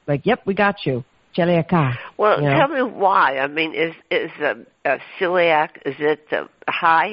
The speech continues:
Speaker 2: in Italian?
Speaker 1: I don't know. I, I don't, I mean, I, I wish I knew. I wish I
Speaker 2: Yeah,
Speaker 1: knew.
Speaker 2: I,
Speaker 1: I'm not
Speaker 2: I
Speaker 1: a
Speaker 2: didn't
Speaker 1: doctor. I
Speaker 2: know
Speaker 1: don't think
Speaker 2: that.
Speaker 1: doctors can figure out why there's been this prol-, proliferation of, of autoimmune, but dang,
Speaker 2: Yeah.
Speaker 1: I got it. <laughs>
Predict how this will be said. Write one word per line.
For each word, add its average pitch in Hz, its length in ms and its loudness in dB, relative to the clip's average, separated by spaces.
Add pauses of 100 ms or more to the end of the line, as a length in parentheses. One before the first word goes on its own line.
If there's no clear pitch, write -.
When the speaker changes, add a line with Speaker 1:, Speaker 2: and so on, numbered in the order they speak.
Speaker 2:
in 127 280 -12
Italian? 156 340 -2
Speaker 1:
I 156 40 -2
don't 147 180 -2
know. 151 280 -2 (1080)
I, 151 220 0
I 165 100 0
don't, 165 400 0
I 170 80 0
mean, 165 360 2 (220)
I, 175 220 0
I 190 140 4
wish 185 300 0
I 190 100 2
knew. 175 320 0 (480)
I 170 100 2
wish 185 220 0
I 196 40 0
Speaker 2:
Yeah, 185 60 0
Speaker 1:
knew. 202 80 2
Speaker 2:
I, 196 120 0
Speaker 1:
I'm 175 60 -2
not 175 120 2
Speaker 2:
I 175 40 2
Speaker 1:
a 175 40 -2
Speaker 2:
didn't 170 160 2
Speaker 1:
doctor. - 140 0
I 160 60 4
Speaker 2:
know 202 100 2
Speaker 1:
don't - 60 -4
think 208 140 -2
Speaker 2:
that. 196 60 0
Speaker 1:
doctors 185 280 -2
can 180 140 -2
figure 190 300 0
out 180 140 2
why 170 180 2
there's 165 180 -2
been 165 120 0
this 160 180 0
prol-, 160 220 0 (160)
proliferation 165 680 2
of, 139 140 0 (540)
of 160 200 2
autoimmune, 156 680 2 (460)
but 160 260 0 (640)
dang, 175 420 2
Speaker 2:
Yeah. 151 140 -2
Speaker 1:
I 170 80 4
got 175 300 2
it. 170 180 0 (400)
<laughs> - 120 2